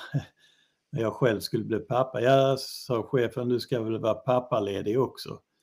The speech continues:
Eh, ja, det hade jag ju, det hade jag ju tänkt. Men det, det, det var den här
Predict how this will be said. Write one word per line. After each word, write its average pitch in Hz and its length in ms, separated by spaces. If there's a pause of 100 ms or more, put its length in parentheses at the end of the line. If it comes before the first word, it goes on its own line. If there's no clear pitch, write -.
(680)
Eh, 127 240
ja, 123 560
det 110 180
hade 107 200
jag 123 180
ju, 170 300
det 151 140
hade 143 200
jag 107 100
ju 107 80
tänkt. - 600 (1700)
Men 160 180
det, 151 140
det, 151 300
det 151 120
var 165 220
den 143 180
här 160 380